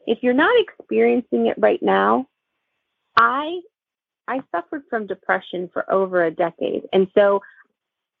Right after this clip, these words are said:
I know what it feels like to wake up in the morning and not,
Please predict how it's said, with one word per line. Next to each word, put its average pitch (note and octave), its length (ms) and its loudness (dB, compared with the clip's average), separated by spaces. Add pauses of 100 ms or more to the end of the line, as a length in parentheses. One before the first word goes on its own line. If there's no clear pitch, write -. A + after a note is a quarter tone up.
(160)
I A#3+ 160 4
know D4 220 4
what D4 160 -2
it - 220 -4
feels G3+ 300 -4
like F3 300 -2
to F#3+ 100 -4
wake F#3 320 0
up F#3 200 -2
in F3+ 100 0
the F3 80 2
morning E3 480 2 (120)
and F#3+ 200 2
not, F3 320 2